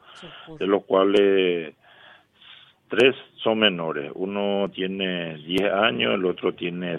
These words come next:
Speaker 2: siete y la pequeñita que falleció que tenía tres años.
Speaker 1: Ujú.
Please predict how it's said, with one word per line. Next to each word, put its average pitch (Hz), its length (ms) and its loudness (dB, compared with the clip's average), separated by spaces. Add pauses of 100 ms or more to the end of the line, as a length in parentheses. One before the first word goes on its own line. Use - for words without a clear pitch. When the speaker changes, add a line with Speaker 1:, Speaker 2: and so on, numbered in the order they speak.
(100)
Speaker 2:
siete 110 420 2
y 95 140 -4
la 92 500 -4
pequeñita 90 540 -6
que 92 80 -10
falleció 90 440 -2
que 90 120 -4
tenía 87 320 -6
tres 87 280 -2
años. - 280 -14
Speaker 1:
Ujú. - 100 -20